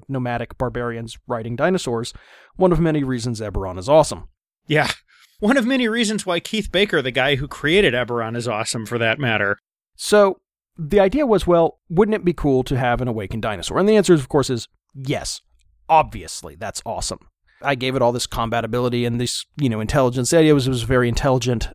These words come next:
Speaker 1: Um, it had a human who wrote it who was incredibly dumb, just the dumbest possible barbarian.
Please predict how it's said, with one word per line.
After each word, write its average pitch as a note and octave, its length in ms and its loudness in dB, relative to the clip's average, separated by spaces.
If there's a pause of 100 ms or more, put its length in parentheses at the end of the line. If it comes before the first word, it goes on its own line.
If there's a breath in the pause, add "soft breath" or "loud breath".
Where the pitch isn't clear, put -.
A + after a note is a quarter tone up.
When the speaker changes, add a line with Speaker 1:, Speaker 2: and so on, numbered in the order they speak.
Speaker 1:
Um, A2 480 -4 (460 soft breath)
it D3+ 120 0
had C3 320 2
a A#2 420 -4 (240)
human C#3+ 600 2 (360)
who C3 400 0
wrote B2+ 300 2
it C3 120 2
who C#3+ 140 -2
was B2 240 0 (240)
incredibly C3 600 2
dumb, B2 400 2
just - 260 -4
the C3+ 160 -4
dumbest B2 420 0
possible B2+ 420 0
barbarian. B2 600 2